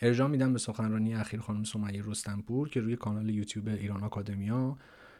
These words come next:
می‌شه پیداش کرد. منم چند وقت پیش در کانال تلگرام لینکش رو فرستاده بودم.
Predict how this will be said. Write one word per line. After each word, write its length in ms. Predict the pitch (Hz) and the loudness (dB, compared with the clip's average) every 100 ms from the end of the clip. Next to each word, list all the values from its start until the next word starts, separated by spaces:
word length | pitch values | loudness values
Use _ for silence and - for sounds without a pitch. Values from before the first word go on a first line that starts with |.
| _ - | _ -6
می‌شه 180 | 107 107 | -4 -2
پیداش 380 | 101 101 151 | 0 2 0
کرد. 320 | - 143 139 123 | 0 -2 0 0
منم 320 | 127 131 127 | 2 0 0
چند 200 | 110 98 | -2 -2
وقت 140 | 101 | -2
پیش 120 | 113 | -6
در 280 | - 110 110 | -4 -4 -4
کانال 460 | 107 101 101 107 107 | -4 -4 -2 -4 -4
تلگرام 600 | - 98 90 104 107 107 | -6 -8 -8 -4 -2 -2
لینکش 320 | 101 98 98 | -4 -6 -8
رو 220 | - 107 | -8 -8
فرستاده 480 | - 85 90 90 - | -6 -6 -4 -6 -10
بودم. 180 | - | -14